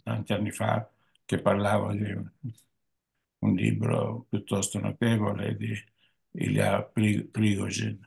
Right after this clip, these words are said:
che si chiama La Nuova Alleanza, no? Dove, eh, parla molto a lungo di questo rapporto dell'informazione come entropia negativa. Quindi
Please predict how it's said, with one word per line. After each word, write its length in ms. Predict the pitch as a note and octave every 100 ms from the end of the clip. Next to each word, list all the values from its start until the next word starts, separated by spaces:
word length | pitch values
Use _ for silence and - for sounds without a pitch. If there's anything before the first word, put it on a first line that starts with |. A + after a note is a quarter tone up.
| _ _ _ _ _ _ _ _
che 140 | -
si 160 | - A2
chiama 500 | - G2+ F#2+ G2 -
La 200 | C3 G#2+
Nuova 400 | G2 G#2 G#2 G#2+
Alleanza, 640 | A2 A2+ - - - -
no? 200 | A#2 A#2+ A#2
Dove, 540 | G2+ G2 G2 - - _ _ _ _ _ _
eh, 540 | - - A2+ A2 G#2 G2+ -
parla 260 | G#2+ G2+
molto 300 | F#2+ G2 -
a 20 | G2+
lungo 460 | A2 A2 G#2 -
di 120 | G#2+ A2
questo 400 | G#2+ G#2+ - - - _ _ _ _ _ -
rapporto 920 | - G#2+ - - A2+ A2+ - B2 A#2+
dell'informazione 1200 | G#2+ G#2 G#2+ G#2+ - G#2+ A#2+ A#2+ - A2+ A2 G#2
come 360 | - G#2 G#2 -
entropia 840 | A2 A2 - G#2 G2+ G#2+ G2+ G#2 -
negativa. 720 | A2 G2 F#2 - - - - - _ _ _ _ _ _ _ _ _ _ _ _ _ _ _ _ _ _ _ _ _ - - _ _ _ _ _ _ _ _ _ _ _ _ _ _ _ _ _ _ _ _ _ _ _ _ _ _
Quindi 580 | - C#3+ B2+ A2+ A2+ -